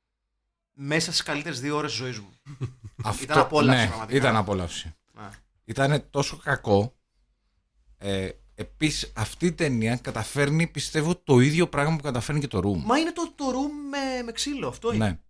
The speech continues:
Speaker 1: Ξεκάθαρα.
Speaker 2: Ότι δεν κοροϊδεύει τον εαυτό του. Δεν θέλει να γίνει μια B-movie ταινία.
Speaker 1: Όχι.
Speaker 2: Σε
Speaker 1: Όχι.
Speaker 2: καμία
Speaker 1: Σε
Speaker 2: περίπτωση,
Speaker 1: αντίθεση
Speaker 2: έτσι.
Speaker 1: με το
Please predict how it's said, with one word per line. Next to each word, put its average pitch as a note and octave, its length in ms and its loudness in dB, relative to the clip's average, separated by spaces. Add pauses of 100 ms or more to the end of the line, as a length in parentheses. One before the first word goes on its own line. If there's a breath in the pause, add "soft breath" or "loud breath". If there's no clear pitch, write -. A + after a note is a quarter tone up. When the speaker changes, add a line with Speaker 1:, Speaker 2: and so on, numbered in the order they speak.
Speaker 1:
Ξεκάθαρα. - 520 2
Speaker 2:
Ότι A2+ 560 0
δεν G#2 480 0
κοροϊδεύει F3+ 600 4
τον B2 180 4
εαυτό F#2+ 360 0
του. D#2 260 -16
Δεν G2+ 180 -4
θέλει F3+ 300 2
να F3 140 4
γίνει C#3+ 340 2
μια A#2 320 4
B-movie G#2 500 4
ταινία. E2 440 -2 (100)
Speaker 1:
Όχι. - 360 0 (340)
Speaker 2:
Σε - 140 -8
Speaker 1:
Όχι. - 80 0
Speaker 2:
καμία D3+ 220 6
Speaker 1:
Σε C#3+ 60 4
Speaker 2:
περίπτωση, C3 280 6 (120)
Speaker 1:
αντίθεση G3+ 200 4
Speaker 2:
έτσι. A#3 160 4
Speaker 1:
με A3+ 80 2
το G#3+ 100 2